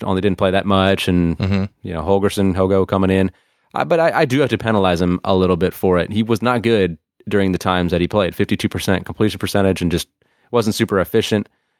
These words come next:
Speaker 1: And
Speaker 2: Yeah.
Speaker 1: he <laughs> did it, he did it against O U, Washington State, Prairie View, and Tulsa. Like, so he wasn't good against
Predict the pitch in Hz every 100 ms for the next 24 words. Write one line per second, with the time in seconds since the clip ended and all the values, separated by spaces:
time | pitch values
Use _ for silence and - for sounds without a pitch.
0 | _ 113 127 120 - - 170 120 107 98
1 | _ _ _ - 127 190 131 120 107 -
2 | 127 120 117 110 95 _ _ 98 104 104
3 | 98 - 98 95 - 104 101 92 90 78
4 | 101 98 90 87 _ _ _ _ - 85
5 | - - - _ _ _ _ 107 113 135
6 | 113 117 101 92 87 -